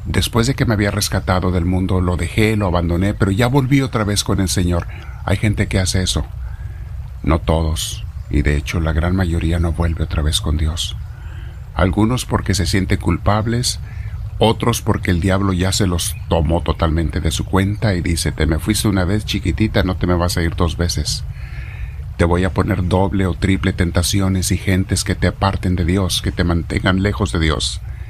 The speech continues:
Y como decía Jesús, "Les expulsaron un diablo, el diablo se fue,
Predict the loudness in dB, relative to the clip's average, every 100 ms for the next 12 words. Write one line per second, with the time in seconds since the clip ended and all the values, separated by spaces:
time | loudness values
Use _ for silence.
0 | -10 -12 -12 -14 -12 -2 0 0 0 2
1 | 2 2 0 0 0 0 0 -6 -8 -10
2 | -14 -12 -12 -12 -12 -4 0 2 0 2
3 | 0 2 2 2 0 2 0 2 2 2
4 | 2 2 2 0 0 0 2 2